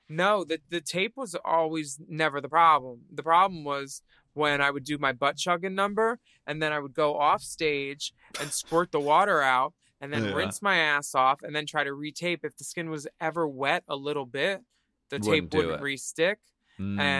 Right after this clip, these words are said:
Speaker 2: Mm.
Speaker 1: like, sometimes I'd be, like, just hanging on a wing and a prayer.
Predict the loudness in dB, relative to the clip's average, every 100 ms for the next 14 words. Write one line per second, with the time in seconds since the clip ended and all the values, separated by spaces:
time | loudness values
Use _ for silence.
0 | -2 -6 -8 -6 -8 -4 -4 -4 -8 -16
1 | _ _ -6 -6 -6 -6 -8 -10 _ _
2 | _ _ _ _ -16 -2 -2 0 -2 -4
3 | -6 -6 -8 -4 -2 -2 -4